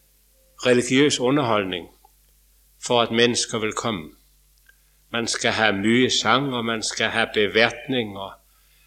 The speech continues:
skriver man endda en kort appel til sidst, og så videre. Guds ord er der ikke rum for.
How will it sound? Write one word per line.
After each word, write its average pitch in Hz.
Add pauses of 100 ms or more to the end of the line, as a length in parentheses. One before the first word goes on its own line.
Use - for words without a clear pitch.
(540)
skriver -
man 117
endda 113
en 113
kort 127
appel 120 (100)
til 123 (120)
sidst, 139
og 107
så -
videre. 90 (1300)
Guds 147
ord 143
er 127
der 127
ikke 123
rum 143
for. -